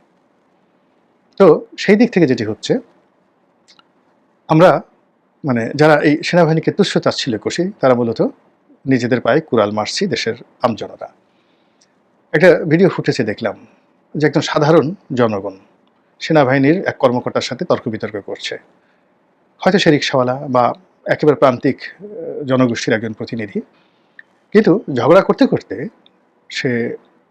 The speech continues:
যে আচরণ করলো সেনাবাহিনীর সঙ্গে বা যে শব্দোচ্চারণ করলো, আমি এটা বলতে পারবো না, কিন্তু এটা YouTube-এ কিন্তু ঘুরে বেড়াচ্ছে, Facebook-এ ঘুরে বেড়াচ্ছে। এই জিনিসগুলো শুরু হয়েছে মূলত, আহ, বিদেশি যারা ইউটিউবার রয়েছে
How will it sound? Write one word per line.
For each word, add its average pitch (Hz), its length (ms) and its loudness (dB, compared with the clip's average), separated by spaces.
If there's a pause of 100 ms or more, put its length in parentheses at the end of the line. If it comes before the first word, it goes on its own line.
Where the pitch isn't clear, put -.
(120)
যে 147 100 2
আচরণ 196 380 4
করলো - 380 -10 (200)
সেনাবাহিনীর 113 460 -2
সঙ্গে 131 260 -2
বা 120 140 0
যে 113 100 -6
শব্দোচ্চারণ 143 600 -2
করলো, 110 300 -6 (420)
আমি 170 160 2
এটা 156 160 0
বলতে 139 280 2
পারবো 101 260 -8
না, - 80 -18
কিন্তু 151 180 -2
এটা 156 260 0 (340)
YouTube-এ 139 320 2
কিন্তু 160 240 -2 (280)
ঘুরে 117 200 2
বেড়াচ্ছে, 98 440 -6 (200)
Facebook-এ 123 300 0
ঘুরে 107 200 -4
বেড়াচ্ছে। 95 420 -10 (1400)
এই 180 120 4
জিনিসগুলো 190 340 4
শুরু 202 200 2
হয়েছে 147 320 0
মূলত, 101 240 -6
আহ, 247 60 -2 (1080)
বিদেশি 131 360 0
যারা 110 140 0
ইউটিউবার 131 460 0
রয়েছে 151 300 0